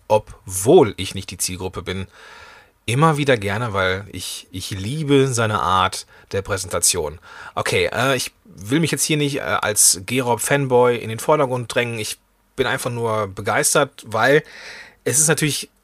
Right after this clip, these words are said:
großartig, wenn man keine Kaltakquise mehr machen muss. Wie ätzend ist Kaltakquise?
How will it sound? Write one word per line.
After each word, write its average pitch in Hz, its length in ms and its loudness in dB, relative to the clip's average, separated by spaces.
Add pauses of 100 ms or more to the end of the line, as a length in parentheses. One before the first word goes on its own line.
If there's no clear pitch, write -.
großartig, 139 920 0
wenn 127 100 -4
man 139 160 -4
keine 139 280 -2
Kaltakquise 123 600 -2
mehr 95 80 -6
machen 78 260 -10
muss. 55 200 -8 (220)
Wie 139 280 -4
ätzend 156 420 0
ist 143 220 -2
Kaltakquise? 80 680 -4